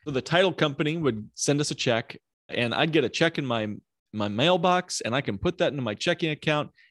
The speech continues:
and spend it at Disney World, and it's tax-free money.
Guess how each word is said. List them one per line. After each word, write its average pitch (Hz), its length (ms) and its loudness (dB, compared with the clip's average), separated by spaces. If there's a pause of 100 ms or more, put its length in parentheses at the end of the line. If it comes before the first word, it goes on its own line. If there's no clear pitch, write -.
(100)
and 98 100 -8
spend 151 320 2
it 151 240 2 (240)
at 107 180 0
Disney 143 280 4
World, 110 480 2
and 113 140 -4
it's - 180 -8
tax-free 143 500 -2
money. 135 340 -2